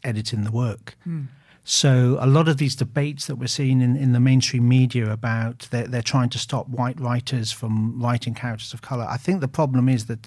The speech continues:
Speaker 1: a lot of publishing houses just don't have anyone with the skills required to edit that work.
Speaker 2: Hmm.
Speaker 1: So for, for white writers, they're gonna have to then write their work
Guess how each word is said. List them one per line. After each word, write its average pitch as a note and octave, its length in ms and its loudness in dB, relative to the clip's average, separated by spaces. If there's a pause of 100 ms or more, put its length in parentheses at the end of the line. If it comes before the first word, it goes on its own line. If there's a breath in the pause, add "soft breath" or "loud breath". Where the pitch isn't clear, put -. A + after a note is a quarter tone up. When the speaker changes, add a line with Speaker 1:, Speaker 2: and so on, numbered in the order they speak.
Speaker 1:
a B2+ 60 -2
lot C3 120 0
of C3 100 -10
publishing B2 400 -6
houses A2+ 340 -6 (340 loud breath)
just - 160 -4
don't D#3 140 0
have C3 180 0
anyone C3 360 4
with A#2+ 160 -2
the A#2+ 80 -4
skills B2+ 720 -2 (260 loud breath)
required C3 540 0
to B2 160 -2
edit C#3 240 -2
that G#2+ 200 -8
work. G#2+ 480 -12 (220 loud breath)
Speaker 2:
Hmm. E3 180 -12
Speaker 1:
So C#3 280 2
for, C#3 280 0
for C#3 200 -2
white F3+ 220 -2
writers, E3 360 0
they're C3+ 160 0
gonna C#3 240 4
have C#3+ 300 0
to C#3 120 0
then C3 400 0
write D3 360 0
their B2 160 0
work A#2+ 320 -2